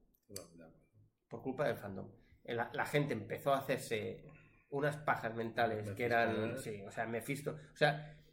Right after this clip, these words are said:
Speaker 2: Mephisto por todos lados. Mephisto no ha salido todavía en ninguna puñetera película ni en ninguna puñetera serie. No sé.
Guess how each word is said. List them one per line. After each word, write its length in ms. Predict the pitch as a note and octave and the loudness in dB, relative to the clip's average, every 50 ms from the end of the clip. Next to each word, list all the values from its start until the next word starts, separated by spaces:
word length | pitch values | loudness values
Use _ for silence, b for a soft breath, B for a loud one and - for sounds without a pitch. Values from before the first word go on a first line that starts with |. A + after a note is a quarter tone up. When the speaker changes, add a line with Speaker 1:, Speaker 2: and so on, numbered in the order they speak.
| B _ | B _
Speaker 2:
Mephisto 500 | D3+ D#3 D#3+ D#3 G#3 A3+ G3+ - A#3 - | 8 10 10 10 8 6 6 6 6 6
por 140 | - F3+ E3 | 6 4 4
todos 200 | - F#3+ G3+ G3 | 4 2 2 4
lados. 220 | F3 F#3+ G#3 G#3+ F#3+ | 4 4 4 6 4
Mephisto 340 | F3+ D#3 D3+ G3 - - | 4 4 4 2 0 0
no 80 | A3+ A3 | 0 0
ha 40 | G3 | 0
salido 320 | - G#3+ G#3 G#3+ A3 A3 | 2 0 4 6 6 6
todavía 340 | G#3+ G3+ G3 F#3+ F3+ G3 G#3 | 6 4 2 2 4 4 4
en 500 | G#3 G#3 G3+ G3+ G3+ G3 F#3+ F3+ F3+ F#3 | 6 6 6 6 6 8 8 8 8 8
ninguna 760 | F#3 F#3 F3+ F3+ F3 F3 E3+ F#3 G#3 G#3+ A3+ G#3+ G#3+ - - - | 8 8 8 8 6 6 4 6 8 8 8 6 6 0 -4 0
puñetera 420 | G3+ G3+ F#3+ F#3+ F#3+ G3 F#3+ G3+ | 2 4 4 4 4 4 4 4
película 400 | F#3+ F#3+ F#3 F#3 F3+ F#3 F#3 G3 | 4 2 2 2 2 4 4 6
ni 80 | G3 G3 | 6 6
en 80 | F#3 F#3 | 4 4
ninguna 360 | F#3 F3+ F3 F3+ F#3 F#3+ F3+ | 4 4 4 4 2 2 2
puñetera 380 | F#3 F#3 F3+ F3 F3+ F#3 F3+ | 2 0 0 2 2 2 0
serie. 440 | E3 D3+ F3+ F3+ F3 D3 A2+ - - - - - _ _ _ _ _ _ _ _ _ _ _ _ _ _ _ _ _ _ _ | 0 0 -2 -2 -2 -2 -4 -6 -10 -16 -20 -20 _ _ _ _ _ _ _ _ _ _ _ _ _ _ _ _ _ _ _
No 200 | C3+ C#3+ E3 D#3+ | 2 4 4 4
sé. 320 | E3 E3+ D#3+ C#3+ - - | 2 0 -2 -4 -4 -8